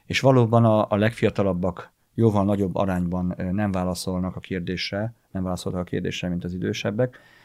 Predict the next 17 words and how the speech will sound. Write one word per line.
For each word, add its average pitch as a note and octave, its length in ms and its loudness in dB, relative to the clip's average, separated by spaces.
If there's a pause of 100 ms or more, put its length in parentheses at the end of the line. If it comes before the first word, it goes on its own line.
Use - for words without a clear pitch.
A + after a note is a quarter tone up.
(220)
És G#2 160 2
ami A#2 520 6 (180)
legalább B2 480 6
ennyire A#2 260 6
feltűnő, G#2+ 640 2 (400)
a - 100 -8
nem B2 240 6
válaszolás A#2+ 920 4 (200)
a - 120 -8
korcsoportok A2+ 760 0
között A2 360 -2
együtt G#2 500 -2
mozog F#2+ 420 -4 (180)
a F2 320 -2 (340)
felekezethez F2 640 -6
nem D2+ 160 -6
tartozással. - 800 -10